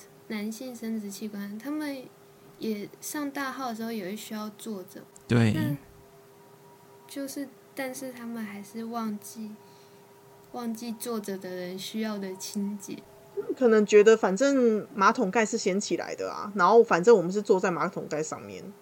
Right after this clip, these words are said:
Speaker 3: 可能啦，
Speaker 1: 嗯。
Speaker 3: 可能。但anyway，就是弄脏了啊。
Speaker 2: 对，然后我们这边想看一个案例，这个案例就是之前在某地方，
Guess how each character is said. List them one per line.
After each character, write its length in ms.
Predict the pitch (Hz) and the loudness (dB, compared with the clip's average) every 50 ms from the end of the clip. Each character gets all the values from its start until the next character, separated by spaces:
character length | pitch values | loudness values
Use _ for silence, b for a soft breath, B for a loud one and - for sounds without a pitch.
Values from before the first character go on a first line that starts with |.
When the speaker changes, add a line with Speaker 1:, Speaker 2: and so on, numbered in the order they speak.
| - - | -18 -10
Speaker 3:
可 260 | - - 226 208 196 190 | 2 4 6 6 6 6
能 200 | 190 180 175 180 | 4 2 2 4
啦， 300 | 190 190 160 131 107 - - | 4 4 4 2 -2 -8 -12
Speaker 1:
嗯。 100 | 247 240 | -4 0
Speaker 3:
可 140 | 214 180 226 | 2 2 2
能。 440 | 220 214 208 208 202 196 202 202 202 - - - - - - - - - | 2 0 -4 -4 -4 -6 -6 -8 -10 -16 -20 -20 -18 -18 -18 -18 -16 -12
但 120 | - 247 | -8 -2
anyway， 400 | 220 226 233 233 233 196 170 160 165 - - | 0 2 2 4 2 2 2 0 -2 -4 -6
就 100 | - 202 | -8 -6
是 120 | 185 214 | -2 -2
弄 220 | 208 208 196 170 170 | -2 -2 -2 -4 -6
脏 160 | 156 147 123 143 | -6 -8 -10 -10
了 80 | 151 123 | -12 -12
啊。 180 | - - 196 190 - - - - - - - - | -12 -12 -12 -14 -14 -18 -20 -20 -20 -20 -10 0
Speaker 2:
对， 300 | - 151 139 131 127 123 | 2 4 4 4 4 2
然 180 | 131 135 127 127 | 2 4 6 8
后 500 | 143 151 151 147 143 135 123 104 - - - - - - - - - - | 8 8 8 8 8 6 6 4 2 0 -4 -8 -12 -12 -12 -12 -8 -2
我 80 | - 127 | 2 4
们 140 | 120 120 | 6 6
这 100 | 123 - 131 | 6 4 4
边 580 | 131 - 131 127 123 123 123 123 123 127 139 139 - - - - - - - - - - - - - - - - - - - - - - - - - - - - | 4 4 4 6 6 6 6 6 6 6 4 2 0 -6 -18 -20 -20 -20 -20 -20 -20 -20 -20 -20 -20 -20 -20 -20 -20 -20 -20 -20 -20 -20 -20 -20 -20 -14 -6 -4
想 120 | - - | -2 0
看 220 | - - 131 113 107 | 4 6 6 8 8
一 40 | |
个 200 | 104 - 101 98 - - | 6 6 6 4 4 4
案 200 | - 127 110 107 | 4 6 6 6
例， 220 | 110 123 120 113 - - - - - - - - - - - - 175 - | 6 6 4 2 0 -6 -16 -20 -20 -20 -20 -20 -20 -16 -12 -10 -4 2
这 120 | - 151 | 4 4
个 80 | 139 - | 6 6
案 160 | 135 143 143 | 6 6 6
例 100 | 143 131 | 6 6
就 140 | 135 135 135 | 6 4 4
是 160 | - 139 127 | 6 4 4
之 180 | 120 - 139 | 6 4 4
前 580 | 139 - 143 113 104 104 107 107 110 107 - - - 147 - - - - - - - - - | 6 6 6 8 8 8 8 6 6 4 4 2 0 -4 -6 -10 -16 -20 -20 -20 -20 -20 -2
在 480 | - - 113 107 104 98 95 92 90 92 - - - - - 156 156 - - - - - - - - - - | 2 4 6 6 8 6 6 6 4 2 0 -2 -4 -8 -8 -10 -10 -12 -14 -18 -20 -20 -20 -20 -20 -8 0
某 220 | - 127 104 101 | 4 4 4 4
地 180 | 98 - 127 120 | 4 4 4 4
方， 480 | 110 - 101 98 95 101 110 135 139 | 4 4 4 4 4 4 2 2 2